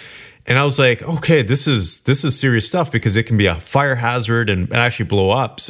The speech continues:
as I was looking it up online. A bunch of people have been complaining about it. It's a huge problem.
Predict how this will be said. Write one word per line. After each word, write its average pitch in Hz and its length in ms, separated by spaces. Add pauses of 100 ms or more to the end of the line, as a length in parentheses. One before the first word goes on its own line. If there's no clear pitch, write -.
as 104 220
I 101 60
was 95 200
looking 104 260
it 90 100
up 101 180
online. 92 500 (720)
A 135 40
bunch 151 280
of 127 80
people 127 200
have 104 80
been 104 140
complaining 95 460
about 80 280
it. - 160
It's 98 160
a 113 60
huge 135 320
problem. - 340